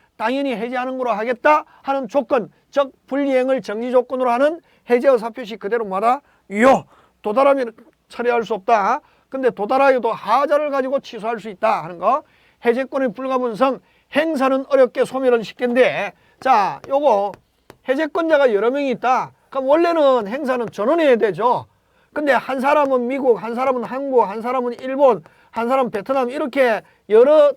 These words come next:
당사자가 여러 명인데 각각 사는 곳이 다르다 할 때는 해제하려면 시간이 너무 걸린다 이렇게 했을 때 처음 계약할 때 우리가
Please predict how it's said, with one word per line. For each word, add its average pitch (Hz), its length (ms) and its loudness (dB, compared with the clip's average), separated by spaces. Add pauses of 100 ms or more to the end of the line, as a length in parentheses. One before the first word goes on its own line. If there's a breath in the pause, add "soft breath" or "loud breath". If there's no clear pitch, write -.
(140)
당사자가 233 560 -6
여러 220 180 2
명인데 269 580 2 (320 soft breath)
각각 269 400 0
사는 254 280 -6
곳이 240 220 -6
다르다 220 480 0 (300)
할 277 180 -2
때는 262 320 4 (320 soft breath)
해제하려면 320 560 2
시간이 294 320 -2
너무 240 280 -4
걸린다 269 420 0
이렇게 240 260 -2
했을 202 220 -6
때 220 160 -6
처음 302 220 -4
계약할 220 320 -4
때 214 360 0 (400 soft breath)
우리가 240 760 0